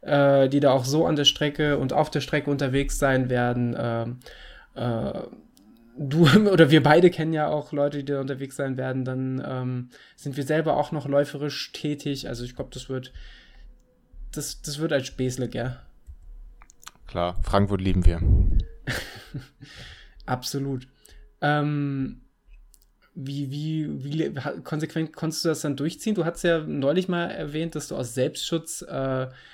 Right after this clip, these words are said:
Speaker 1: quasi ein, ein selbst aufge-, äh, so, selbst auferlegtes Strava-Verbot durchziehst. Ähm, wie konsequent konntest du das verfolgen?
Speaker 2: Das konnte ich tatsächlich sehr konsequent verfolgen.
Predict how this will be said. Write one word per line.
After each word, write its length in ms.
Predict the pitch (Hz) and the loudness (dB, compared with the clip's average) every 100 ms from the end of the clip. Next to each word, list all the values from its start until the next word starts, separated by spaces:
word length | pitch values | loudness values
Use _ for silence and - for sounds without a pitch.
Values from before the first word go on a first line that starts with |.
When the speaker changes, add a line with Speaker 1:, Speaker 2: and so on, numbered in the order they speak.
| - | -20
Speaker 1:
quasi 360 | - 139 135 143 | -4 0 2 2
ein, 180 | 139 131 - - | 0 -2 -6 -4
ein 180 | 131 | -2
selbst 300 | 131 151 - | 0 -2 -2
aufge-, 420 | 143 - 143 143 - | -6 -2 -2 -2 -4
äh, 200 | 135 131 | -4 -2
so, 120 | 147 160 | -4 -2
selbst 300 | 135 143 160 | -4 -4 -4
auferlegtes 440 | 143 135 139 127 | -4 -4 -4 -8
Strava-Verbot 920 | - 139 170 - 131 117 127 - - | -2 0 2 0 -2 -2 -4 -4 -4
durchziehst. 720 | 127 123 - - 151 - - - | -4 -4 -10 -8 -8 -8 -12 -4
Ähm, 320 | 127 120 123 - - _ _ | -2 -2 -4 -12 -20 _ _
wie 100 | 135 | -6
konsequent 500 | 131 143 139 - 139 | 0 0 0 0 -2
konntest 320 | 147 143 131 | 0 -2 -2
du 40 | 135 | -4
das 100 | 127 | -2
verfolgen? 540 | 123 - 123 151 180 - - - - - - - | -6 -4 -2 -2 -4 -8 -16 -20 -20 -20 -16 -10
Speaker 2:
Das 220 | 143 - | -4 -2
konnte 180 | 160 147 | -2 -2
ich 60 | 139 | -2
tatsächlich 440 | 127 131 120 117 | -4 -6 -10 -10
sehr 160 | 120 135 | -8 -6
konsequent 540 | 110 101 101 - 101 | -4 -4 -4 -6 -6
verfolgen. 600 | - - 107 107 117 147 | -6 -6 -4 -4 -4 -6